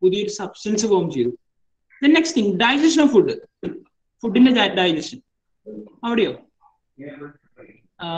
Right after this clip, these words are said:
ആരായിരുന്നു? ലാമിയാണോ? ആരാ ആൻസർ പറഞ്ഞു? ആ, പറഞ്ഞു, പറഞ്ഞു. എന്താടാ?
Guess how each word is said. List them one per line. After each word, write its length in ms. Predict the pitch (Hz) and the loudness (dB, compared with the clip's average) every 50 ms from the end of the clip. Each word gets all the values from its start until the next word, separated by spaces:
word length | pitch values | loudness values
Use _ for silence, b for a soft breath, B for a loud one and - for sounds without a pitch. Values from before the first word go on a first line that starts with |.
| 170 160 - | -8 -8 -6
ആരായിരുന്നു? 340 | 180 202 214 214 214 254 370 370 175 160 151 151 | -6 -6 -4 -2 0 -2 -2 -2 -8 -16 -16 -10
ലാമിയാണോ? 500 | 185 185 190 208 220 214 185 147 131 131 139 - - - _ _ _ _ _ _ _ - - - - - _ _ _ _ _ _ _ _ _ _ _ _ _ _ _ _ _ _ _ _ 123 123 123 123 131 131 127 127 127 131 127 120 123 120 - 117 117 _ _ _ - - 427 - - - - - - - - - _ - - 139 135 127 127 185 | -8 -6 -4 -4 -4 -4 -4 -6 -8 -10 -12 -14 -20 -20 _ _ _ _ _ _ _ -20 -20 -20 -20 -20 _ _ _ _ _ _ _ _ _ _ _ _ _ _ _ _ _ _ _ _ -20 -20 -20 -20 -20 -20 -20 -20 -20 -20 -20 -18 -18 -20 -20 -20 -20 _ _ _ -20 -20 -20 -20 -18 -16 -16 -16 -16 -18 -20 -20 _ -20 -20 -20 -20 -14 -8 -4
ആരാ 100 | 190 196 226 | -4 -2 -2
ആൻസർ 220 | 226 220 - - 254 | -4 -6 -6 -2 -2
പറഞ്ഞു? 200 | 233 226 240 294 - - - _ _ _ _ _ _ _ _ _ _ _ _ - 127 135 135 143 143 143 147 143 147 143 143 135 135 131 127 135 143 139 131 123 123 120 120 123 _ _ _ _ _ _ _ _ _ _ _ _ _ _ _ _ _ _ _ - | 0 2 0 0 -2 -2 -10 _ _ _ _ _ _ _ _ _ _ _ _ -10 -8 -6 -6 -6 -6 -6 -6 -8 -8 -8 -8 -8 -8 -8 -8 -8 -10 -10 -12 -14 -16 -18 -18 -20 _ _ _ _ _ _ _ _ _ _ _ _ _ _ _ _ _ _ _ -4
ആ, 60 | - 208 196 180 | -2 -2 0 2
പറഞ്ഞു, 200 | 220 208 202 196 | 2 2 2 2
പറഞ്ഞു. 240 | 190 185 - - - - | 2 2 2 0 -4 -2
എന്താടാ? 400 | - 220 254 277 254 190 143 - | 4 6 6 6 6 4 0 -4